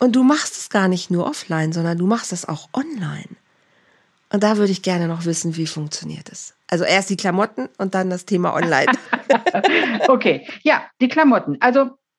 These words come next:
Speaker 2: klassischerweise, also ich, ich sag das jetzt mal so wirklich unter uns,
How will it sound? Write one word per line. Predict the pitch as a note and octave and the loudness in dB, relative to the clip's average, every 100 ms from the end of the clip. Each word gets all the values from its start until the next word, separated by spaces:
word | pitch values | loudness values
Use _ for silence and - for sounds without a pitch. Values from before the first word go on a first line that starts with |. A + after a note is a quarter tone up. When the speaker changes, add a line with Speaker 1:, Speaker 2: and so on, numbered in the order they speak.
| _ | _
Speaker 2:
klassischerweise, | - B3 D#4+ - D#4+ D4+ B3 F#3+ G#3 B3 B3+ B3+ - | -2 2 2 -2 -4 -2 0 4 4 4 2 -2 -4
also | G3+ G#3 | -8 -8
ich, | F#3 - - | -10 -16 -20
ich | E3+ | -14
sag | A3 G#3+ | -12 -4
das | A3+ | -2
jetzt | G#3+ G#3+ | 0 -2
mal | F#3+ F3+ | -4 -2
so | F#3+ E3 E3 F3 | -2 -2 -6 0
wirklich | C#4+ D4 E3 | 0 0 -8
unter | D#3+ D#3 - | -8 -6 0
uns, | E3+ D#4+ | 2 2